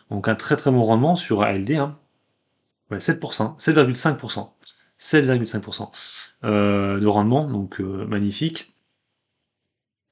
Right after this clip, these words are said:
On a un P E R qui est pas très élevé, six, hein, six de P E R pour deux mille vingt et un, et sept virgule cinq pour deux mille vingt-deux, donc c'est plutôt bien aussi.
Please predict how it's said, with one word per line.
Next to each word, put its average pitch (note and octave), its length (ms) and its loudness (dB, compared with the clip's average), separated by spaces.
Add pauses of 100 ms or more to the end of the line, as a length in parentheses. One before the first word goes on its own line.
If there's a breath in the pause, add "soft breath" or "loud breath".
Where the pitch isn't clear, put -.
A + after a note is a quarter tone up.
(180)
On A2 80 -4
a G#2+ 60 0
un G#2+ 60 0
P A2+ 140 2
E B2+ 60 6
R B2 80 -2
qui - 120 -10
est - 20 -16
pas - 160 -4
très A2+ 240 2
élevé, B2+ 180 4
six, - 640 -6
hein, G#2 240 -6
six G#2+ 180 -6
de G#2+ 80 2
P G#2+ 220 2
E G#2+ 100 2
R C#3 100 -2 (320 loud breath)
pour G#2+ 120 -6
deux G#2 60 0
mille G2+ 100 2
vingt G2+ 180 -2
et - 20 0
un, C3 60 4
et G2+ 160 0
sept C3 220 4
virgule G#2+ 240 2
cinq - 380 -2 (640 loud breath)
pour C3 260 0
deux G#2+ 120 0
mille G#2+ 140 2
vingt-deux, G2 340 0
donc A#2+ 260 -8
c'est - 100 -10
plutôt - 220 -6
bien G2 180 -2
aussi. A2+ 420 -4